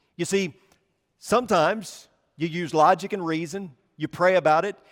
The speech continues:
and you walk through that door of opportunity thinking it's the best possible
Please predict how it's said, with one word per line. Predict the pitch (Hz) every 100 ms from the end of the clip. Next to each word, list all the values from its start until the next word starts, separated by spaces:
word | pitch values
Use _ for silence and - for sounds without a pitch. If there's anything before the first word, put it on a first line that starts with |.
| -
and | 165
you | 185
walk | 185 196
through | - 190
that | 175 170
door | 175 175
of | 151
opportunity | 156 160 147 185 220 170 160
thinking | - 165 165 156
it's | 156
the | -
best | 120 156 175 -
possible | - 175 170 165 139 151 -